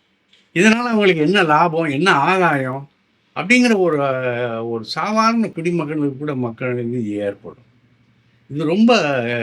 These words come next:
த-, இதை தடுக்கணும், தவிர்க்கணும். இந்த மாதிரி கு-, வெடிகுண்டு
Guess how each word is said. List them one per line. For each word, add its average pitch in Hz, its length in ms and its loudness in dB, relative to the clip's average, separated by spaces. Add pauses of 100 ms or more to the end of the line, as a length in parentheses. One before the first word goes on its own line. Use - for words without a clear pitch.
(300)
த-, 104 240 -8 (200)
இதை 110 240 -6
தடுக்கணும், 202 600 0
தவிர்க்கணும். 175 640 -2 (560)
இந்த 139 140 -6
மாதிரி 208 500 2
கு-, 151 280 -6
வெடிகுண்டு 180 800 2